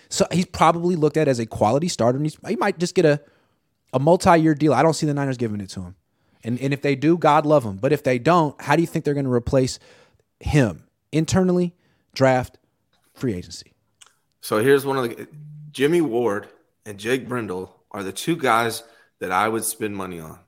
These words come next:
Speaker 2: I feel like Jake Brendel is, can play any position o-, on the line. He could play center, guard. He could play right tackle if they had to.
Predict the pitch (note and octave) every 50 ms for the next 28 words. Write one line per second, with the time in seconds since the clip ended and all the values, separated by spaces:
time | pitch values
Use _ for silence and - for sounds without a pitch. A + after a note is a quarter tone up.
0 | _ _ _ - F#2 G#2 A#2+ B2 B2 - A#2 A2 G#2 F#2+ F#2+ - - - _ _
1 | _ _ _ _ _ B2 G#2+ A2 A#2+ C3+ D3 B2 G2+ A#2+ B2+ B2 A2+ G#2+ G2 G#2
2 | G2+ - _ _ _ _ _ - G#2+ G#2 G2 F#2+ G2 - - - - - _ _
3 | _ _ _ _ _ _ _ _ _ _ _ _ _ - - A2 - - C3 A2+
4 | G#2+ - C3+ D3 D#3+ D3+ D#3+ D#3+ D3 D3 D3+ C#3+ - A2 A2 A2+ - _ _ _
5 | _ _ _ _ - - - A#2 - - _ - A#2+ C#3 D3 D3 D3 C#3 B2+ B2
6 | G2+ F#2 F#2+ F#2 - - A2 A2 - - - B2+ A2+ - - - C#3+ C#3 D3 D3+
7 | D#3+ C#3 A2+ A#2 G#2+ G#2 B2 C#3 C#3 - - - B2 B2+ C#3 _ C#3+ C#3 C3+ C#3
8 | C#3+ C3+ B2+ - D3+ C3+ - - A#2 G#2+ F#2+ - G2 G2 G2 G2 F#2 - - F#2+
9 | G2